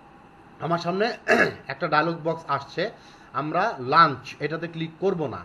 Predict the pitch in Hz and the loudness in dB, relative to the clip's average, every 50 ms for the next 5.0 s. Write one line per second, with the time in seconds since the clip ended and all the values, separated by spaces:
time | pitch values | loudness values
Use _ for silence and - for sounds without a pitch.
0 | - - 147 156 185 214 233 247 240 226 208 202 180 180 214 240 - - 147 165 | -8 -4 -2 0 0 0 0 0 -2 0 0 0 0 0 -2 -2 -6 -4 0 2
1 | 170 165 160 160 156 143 139 127 127 131 - 131 120 110 101 98 92 - - 90 | 2 2 2 0 -4 -8 -8 -12 -12 -8 -4 -4 -4 -4 -6 -10 -14 -16 -20 -20
2 | - - - - - - - - - - - - - - - - - - - - | -20 -20 -20 -20 -20 -20 -20 -20 -20 -20 -20 -20 -20 -20 -20 -20 -20 -20 -20 -20
3 | - - - - - - - - - 139 151 180 170 175 175 175 180 175 175 175 | -20 -20 -20 -20 -20 -20 -20 -8 -8 -2 -2 -2 0 0 0 0 0 -2 -2 0
4 | 185 180 180 185 165 180 180 180 170 165 160 - 170 160 160 160 160 165 175 208 | 0 0 0 0 -2 -2 -2 -2 -4 -4 -4 -2 -4 -4 -2 -2 -4 -4 -4 -6